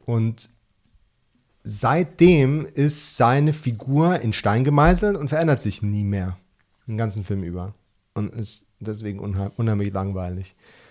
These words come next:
Und, äh, ungefähr, ähm,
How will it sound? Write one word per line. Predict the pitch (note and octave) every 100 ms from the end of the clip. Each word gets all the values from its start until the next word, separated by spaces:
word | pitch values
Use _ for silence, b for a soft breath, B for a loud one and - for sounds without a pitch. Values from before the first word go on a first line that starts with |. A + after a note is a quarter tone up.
| b b b b
Und, | A#2+ A#2+ A2+ - -
äh, | - A2+ A2+ A2
ungefähr, | C#3+ C3+ C3 - C3 B2 A#2+ A#2+ A#2+ A#2+ A#2+ b b b _ -
ähm, | A2 A2 G#2+ G#2+ G#2+ G#2 G#2 G#2